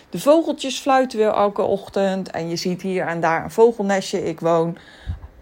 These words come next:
zoals je weet, op het platteland, dus bij ons zijn er volop vogeltjes dan, eh, een nest aan het bouwen. En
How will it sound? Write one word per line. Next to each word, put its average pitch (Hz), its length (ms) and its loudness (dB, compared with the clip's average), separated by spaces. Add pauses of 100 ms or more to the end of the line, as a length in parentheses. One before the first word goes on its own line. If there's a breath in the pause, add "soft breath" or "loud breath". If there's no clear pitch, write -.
(160)
zoals 139 300 -2
je 151 60 -8
weet, 139 360 2
op - 100 -2
het - 120 -10
platteland, 180 680 0
dus 160 200 -6
bij - 140 2
ons 175 260 0
zijn 185 200 -4
er 165 80 -2
volop 208 440 4
vogeltjes 196 600 0
dan, 170 380 4
eh, 165 240 -6
een 185 80 -4
nest 247 260 -4
aan 202 120 -2
het 190 120 -6
bouwen. 180 400 2
En 170 180 -4